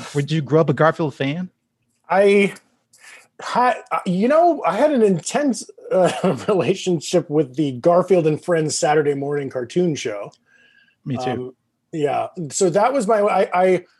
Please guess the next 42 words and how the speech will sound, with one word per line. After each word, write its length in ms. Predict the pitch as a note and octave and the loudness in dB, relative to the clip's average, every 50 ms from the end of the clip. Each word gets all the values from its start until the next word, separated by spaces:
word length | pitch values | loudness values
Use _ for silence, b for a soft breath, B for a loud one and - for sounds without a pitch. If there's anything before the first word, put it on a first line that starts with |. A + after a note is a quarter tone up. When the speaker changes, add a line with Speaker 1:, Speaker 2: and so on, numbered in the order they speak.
| b b b | b b b
Speaker 2:
I 60 | - F3+ | 0 2
don't 200 | G#3+ C#4 C#4 - | 2 2 2 0
feel 120 | E4+ E4 | 0 2
like 140 | D4+ C4+ G#3+ A3 | 2 2 2 2
I 100 | G3+ F#3+ | 2 2
was 260 | F#3 F3+ F3 D3+ D#3 - | 2 2 0 0 -4 -4
ever 480 | - D#3+ E3+ F3+ D#3+ F3 E3+ D#3 D#3 D#3 - | 0 0 0 2 0 0 0 2 0 0 -2
a 500 | D3 D3 C#3+ C#3+ C#3 C#3 C3+ C3+ C3+ C#3 _ _ _ _ _ _ _ _ _ _ _ _ _ _ _ _ _ _ _ _ - | -6 -6 -6 -4 -4 -4 -4 -6 -8 -10 _ _ _ _ _ _ _ _ _ _ _ _ _ _ _ _ _ _ _ _ -2
regular 600 | C#3 D#3+ E3+ E3+ E3+ F3+ F3 E3+ E3+ E3 D3+ C#3+ | 0 2 2 4 4 4 4 4 4 4 2 2
reader 500 | C#3+ D#3+ E3+ F3 D#3+ E3+ E3+ E3 E3 E3+ | 0 0 2 2 4 4 4 4 2 2
of 440 | - - D3 D3 C#3+ B2+ B2 A#2+ A#2+ | 0 -2 -4 -4 -4 -6 -8 -6 -4
the, 400 | C3+ C#3+ C3+ C3+ C3 C3 B2+ - - _ _ _ | -2 -2 0 0 -2 -2 -4 -6 -10 _ _ _
of 300 | - D3+ C3 A#2+ A#2+ A#2 | -6 -6 -6 -6 -10 -8
the 140 | A#2 C3 B2 | -6 -6 -6
kind 220 | A#2 - D#3 D#3 | -6 -6 -6 -6
of 60 | C#3 C3 | -4 -4
newspaper 600 | C#3 D3 D#3+ F3+ F3 - - G3 G3+ G3 G3 F3 | -2 0 2 2 0 2 2 0 2 2 0 -2
strip 380 | - - - F#3+ G3+ G3+ - | -2 -2 0 2 2 2 2
in 100 | F3 D#3+ | 0 2
the 100 | D#3 D3+ | 2 2
way 180 | C#3+ D3+ D3+ D3+ | 4 4 4 4
that 140 | C#3+ D#3 D#3+ | 2 2 0
I 60 | D#3+ | 0
think 160 | - F#3 D#3 | 0 0 0
maybe 220 | E3 E3 D#3+ D#3+ D#3+ | 0 2 2 2 2
I 80 | D3 | 4
was 180 | D3 D3 C#3 B2+ | 2 0 0 0
into 180 | D3+ C#3+ C3 B2+ | -4 -4 -4 -8
Calvin 400 | - - D3 C#3 C3 C3 C#3+ C#3 | -6 -4 -4 -4 -2 -4 -4 -6
and 140 | C3 B2+ | -6 -8
Hobbes. 880 | B2 - - - - C#3 C#3+ C3+ C3 C3+ C3+ C3 C#3 C3 - - - b b b b b b b b _ _ - | -8 -10 -12 -8 -4 -2 -2 0 0 -2 -2 -2 -4 -6 -8 -8 -10 b b b b b b b b _ _ -6
Uh, 440 | B2 B2+ B2+ B2 B2 A#2+ A#2+ A#2 - - _ | -4 -2 -2 -2 -2 -2 -2 -4 -6 -8 _
it, 220 | - D3+ D#3 - _ | -2 -2 -2 -2 _
it, 200 | - E3+ F3 - | -4 -4 -2 0
like, 220 | E3+ D3+ D3+ C#3 A#2 | 0 0 0 2 4
that's 180 | F3 E3 - | 2 2 4
what 80 | D#3+ D3 | 2 2
I 40 | C#3+ | 2
scanned 400 | - - - - D#3 D3 C#3 C3 | 0 -2 -2 -2 -4 -4 -4 -4
the 40 | C3 | -4
newspaper 500 | C3+ D3+ D3+ C#3+ - C#3 C#3+ C3 C3+ A#2+ | 0 0 0 0 2 0 0 0 -2 -6
for. 300 | - - B2+ B2 B2+ | -8 -8 -8 -8 -10